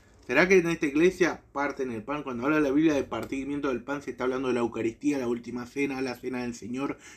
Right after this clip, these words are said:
como ustedes le quieran llamar. ¿Será que lo hacen cada día ahí en la secta esa?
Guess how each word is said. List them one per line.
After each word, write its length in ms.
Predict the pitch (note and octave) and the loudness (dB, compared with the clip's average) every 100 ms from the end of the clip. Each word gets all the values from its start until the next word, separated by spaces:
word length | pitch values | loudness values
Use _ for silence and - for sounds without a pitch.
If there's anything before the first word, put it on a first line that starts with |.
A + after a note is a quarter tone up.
| _ | _
como 220 | - G3 | -2 2
ustedes 300 | F#3 F3+ B2+ | 2 4 4
le 100 | A2 | 4
quieran 260 | G2+ G#2 G#2 | 0 -4 -4
llamar. 340 | G#2 G#2 G#2 G#2 _ _ _ _ _ _ _ _ - - - | -8 -6 -6 -6 _ _ _ _ _ _ _ _ -20 -20 -4
¿Será 200 | B2 E3+ | 0 2
que 80 | |
lo 120 | F3+ A2+ | 2 2
hacen 240 | A2+ A2+ | -2 -6
cada 240 | G2+ G2 F2+ | -6 -8 -6
día 320 | G#2+ D#3 B2 | -2 -2 0
ahí 220 | A2+ C3+ | -2 -2
en 80 | A#2 | -2
la 100 | G2 | -6
secta 380 | A2+ A2 - G#2 | -6 -8 -8 -4
esa? 400 | D#3 G#3 D#3 | -4 -2 -4